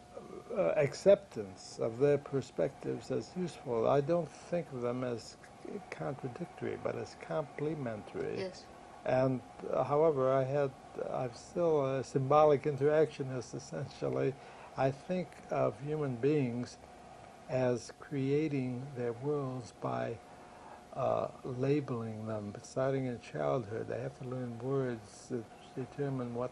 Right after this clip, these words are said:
Speaker 1: they see and how they understand it according to the concepts that they incorporate. And this is basic to all non-reflexive behavior, essentially.
Speaker 2: Mm-hmm.
Speaker 1: It's interpreted and you interpret, you have a s-, conception of yourself and of others, and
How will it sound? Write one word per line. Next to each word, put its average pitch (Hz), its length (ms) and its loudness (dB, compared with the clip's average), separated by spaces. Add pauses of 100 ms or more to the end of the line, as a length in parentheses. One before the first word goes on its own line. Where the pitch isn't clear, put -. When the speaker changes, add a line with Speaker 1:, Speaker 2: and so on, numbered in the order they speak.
Speaker 1:
they 131 180 0
see 135 380 -6
and 123 140 -4
how 131 220 -2
they 123 200 -2
understand 127 600 -4
it 120 140 -2
according - 400 -6
to - 100 -8
the 127 60 -4
concepts - 640 -6
that - 180 -12
they - 180 -2 (440)
incorporate. 131 760 -4
And 127 220 -2 (480)
this 175 260 4
is 139 160 2
basic 143 540 -2 (180)
to 131 300 2
all 147 460 2 (600)
non-reflexive 139 1120 4
behavior, 110 840 -2
essentially. 110 640 -6
Speaker 2:
Mm-hmm. 110 100 -2
Speaker 1:
It's - 160 -10
interpreted 143 760 -2
and 120 200 -4 (400)
you 117 500 -2
interpret, 143 580 -6
you 120 280 -2
have 120 180 -2
a 117 80 -4
s-, - 220 -10
conception 139 540 -6
of 127 140 -6
yourself 73 560 0
and 76 100 -10
of - 160 -10
others, 71 460 -2
and 65 140 -4